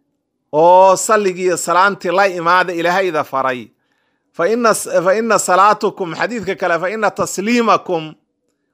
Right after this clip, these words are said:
waxa uu, "yabluquni," waa soo gaaraya. Ayna kuntum, meesha ahaataanba. Idan marka wuxuu yiri sheikhu, "Falaa xaajata," looma baahna markaa, "ilaa maa yatawahamahu," eh, "man araada alqurba."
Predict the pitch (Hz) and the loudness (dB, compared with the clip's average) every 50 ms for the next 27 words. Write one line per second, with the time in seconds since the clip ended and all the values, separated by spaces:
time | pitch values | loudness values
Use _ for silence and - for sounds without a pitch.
0 | _ _ 139 175 208 208 214 214 208 214 214 214 240 254 233 190 160 165 165 165 | _ _ -2 0 2 2 4 4 4 2 0 0 -2 -2 -2 -2 -2 -6 -6 -6
1 | 165 170 175 - 185 202 190 - - 233 233 220 196 190 185 175 160 139 120 104 | -6 -8 -8 -6 -6 -6 -6 -2 2 2 2 2 2 2 0 0 0 -2 -6 -8
2 | - _ _ _ _ _ _ _ _ _ _ - 277 302 285 269 254 233 - 262 | -14 _ _ _ _ _ _ _ _ _ _ 2 4 4 6 4 2 0 0 -2
3 | 240 220 - 214 202 202 202 190 - 185 160 156 151 143 143 - 160 131 120 117 | -6 -4 -4 -6 -4 -4 -4 -4 -2 -2 -2 0 -2 -2 -4 -4 -8 -8 -8 -10
4 | 101 - - _ _ _ _ _ _ _ _ _ _ 254 277 269 262 262 277 294 | -14 -20 -20 _ _ _ _ _ _ _ _ _ _ -4 0 2 2 4 4 2
5 | 285 285 294 294 285 277 269 240 226 214 196 - 226 190 175 160 165 165 170 175 | 0 0 -2 -2 -2 0 -2 0 -2 -2 -2 -2 -4 -6 -6 -6 -8 -8 -8 -10
6 | - _ _ _ _ _ _ _ _ _ _ 165 175 185 196 196 - - - 240 | -12 _ _ _ _ _ _ _ _ _ _ 0 2 2 2 2 0 0 0 2
7 | 269 269 247 214 208 196 - - 170 151 131 110 - - _ _ _ 147 147 170 | 2 2 2 0 -2 -4 -4 -2 -2 -2 -2 -2 -6 -10 _ _ _ -10 -2 2
8 | 185 196 202 226 247 277 269 233 240 226 214 202 196 196 202 202 220 220 - - | 4 4 4 4 4 2 2 4 4 4 6 6 4 2 0 -2 -2 -4 -2 -2
9 | 208 208 220 240 262 262 - _ _ _ _ _ _ _ 226 214 240 247 240 226 | 0 2 2 2 2 0 -6 _ _ _ _ _ _ _ -2 2 4 4 4 4
10 | 214 220 240 254 247 233 220 208 214 - 214 208 196 185 170 214 262 269 240 208 | 4 4 2 2 4 4 2 2 0 -2 0 2 2 2 2 0 -2 0 0 0
11 | 185 156 165 190 190 196 202 196 - _ _ _ _ _ _ _ _ _ _ _ | 0 -2 -2 -4 -4 -4 -4 -6 -10 _ _ _ _ _ _ _ _ _ _ _
12 | _ _ 170 180 190 196 196 196 190 185 185 180 175 185 190 190 185 190 - - | _ _ 2 4 4 6 4 4 4 4 2 2 0 0 -2 -2 -2 -4 -4 -2
13 | 190 190 226 240 233 220 185 165 190 175 170 160 - 180 190 180 165 139 127 135 | 0 2 4 4 4 2 2 0 0 0 0 -2 -4 -4 -4 -4 -4 -4 -2 -2
14 | 139 | -2